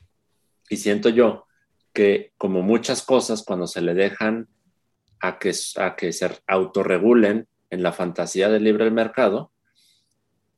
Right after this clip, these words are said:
pues se regulan, pero en beneficio de quienes tienen las herramientas, ¿no? Quienes tienen como l-, l-, las canicas para, para, para que la regulación suceda a su favor. ¿Y quiénes son ellos? Pues terminan siendo muchas veces los,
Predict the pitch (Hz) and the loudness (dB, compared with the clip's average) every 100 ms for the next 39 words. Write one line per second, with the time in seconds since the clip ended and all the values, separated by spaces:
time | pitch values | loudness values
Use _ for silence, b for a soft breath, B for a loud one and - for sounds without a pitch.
0 | _ _ _ 113 104 110 101 95 98 110 | _ _ _ 2 4 2 2 2 6 6
1 | 123 131 110 98 92 90 87 - 104 123 | 4 2 -2 0 0 -2 -2 -2 -2 0
2 | 117 95 - 87 82 - 107 110 113 101 | 2 0 -2 -6 -6 -2 0 0 2 0
3 | - 92 90 90 101 110 95 80 90 117 | -2 -6 -4 0 0 0 -2 -6 -6 -6
4 | 98 85 82 - 95 107 110 98 85 80 | -6 -8 -8 -6 -4 -4 -6 -6 -6 -8
5 | - _ _ _ _ _ - 87 85 - | -10 _ _ _ _ _ -10 -8 -8 -10
6 | _ 85 85 87 87 87 90 98 95 90 | _ -14 -4 -4 -4 -8 -6 0 2 0
7 | - 92 113 123 98 - - 85 78 - | -2 0 0 0 -4 -6 -8 -6 -8 -10
8 | 87 82 78 80 _ 82 80 90 87 87 | -8 -8 -8 -12 _ -10 -8 -4 -2 0
9 | 85 87 82 95 98 - 90 87 98 113 | 0 -2 -2 -8 -10 -4 -2 -2 -4 -2
10 | 135 104 104 110 113 117 123 - - - | 0 -2 -2 -2 -2 -4 -4 -10 -16 -8
11 | 90 95 95 92 92 87 90 87 85 98 | -6 -4 -6 -8 -8 -10 -10 -8 -8 -10
12 | - 87 78 - - | -12 -12 -12 -16 -20